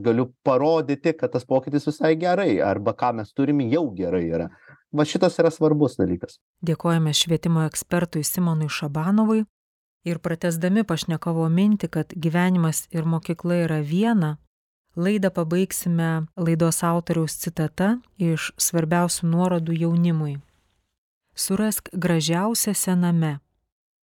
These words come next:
Speaker 2: Keisdamas neskubėk pirmenybės atiduoti nei senam,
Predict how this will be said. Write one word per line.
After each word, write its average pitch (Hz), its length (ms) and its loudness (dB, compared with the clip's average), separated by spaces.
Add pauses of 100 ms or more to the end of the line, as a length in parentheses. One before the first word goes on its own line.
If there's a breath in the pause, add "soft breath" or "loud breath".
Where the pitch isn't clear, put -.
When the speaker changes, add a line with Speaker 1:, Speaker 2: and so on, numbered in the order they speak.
(260)
Speaker 2:
Keisdamas 220 680 2
neskubėk 202 640 0
pirmenybės 170 720 0
atiduoti 175 640 -4
nei 165 300 0
senam, 226 580 0